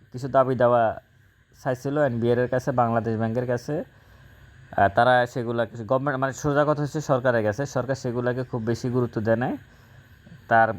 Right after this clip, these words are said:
কারণে এই মার্কেটটাকে নিচে ফালা দিছে। আমি একজনের একটা কমেন্টস দেখছিলাম আজকে।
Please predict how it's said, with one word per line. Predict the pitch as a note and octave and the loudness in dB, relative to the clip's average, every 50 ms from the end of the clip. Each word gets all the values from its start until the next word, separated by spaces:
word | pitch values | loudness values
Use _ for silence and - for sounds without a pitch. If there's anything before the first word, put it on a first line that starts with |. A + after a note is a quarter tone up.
| - - _ _ | -10 -18 _ _
কারণে | - A#2+ A#2+ A#2+ A#2+ B2 B2+ C#3+ F3+ C4+ - - - | -2 0 0 0 0 -2 -4 -4 -4 -6 -10 -12 -10
এই | A2+ G#2+ G2+ G2 F#2 F#2 F2+ E2 C2 - - _ _ _ - | -8 -6 -4 -4 -4 -4 -6 -8 -10 -12 -16 _ _ _ -8
মার্কেটটাকে | A#2 A#2 A2+ A2 - B2 G#2 G#2+ A#2 G#2+ A#2 | -2 0 0 0 0 -2 -2 -2 -2 -2 -2
নিচে | A#2 A#2+ A2+ - G#2+ | -2 -4 -4 -6 -4
ফালা | - G#2 G2 F#2+ | -2 0 0 0
দিছে। | F2+ F#2+ F#2 - B2 B2 - - - - - - | -2 -4 -6 -6 -8 -8 -8 -12 -20 -20 -12 -4
আমি | - B2 C3+ D3 D#3 D#3 D#3 D3+ | -2 0 0 2 2 2 2 0
একজনের | C#3 C3+ B2 D3 D3 D3+ D3 | 0 -2 -2 -2 0 0 0
একটা | D3+ D3 - D3+ - - | -2 -2 -4 -8 -4 0
কমেন্টস | C3+ B2+ B2+ C#3 D3+ D#3 D#3 D3+ - - | 0 2 2 2 0 -2 -4 -6 -8 -8
দেখছিলাম | A#2 A#2 A#2 A2 - - G#2+ G#2 G2 G2 | -6 -6 -6 -6 -6 -6 -4 -4 -2 -4
আজকে। | G2+ F#2 - - D3 F3 | -4 -6 -6 -6 -6 -6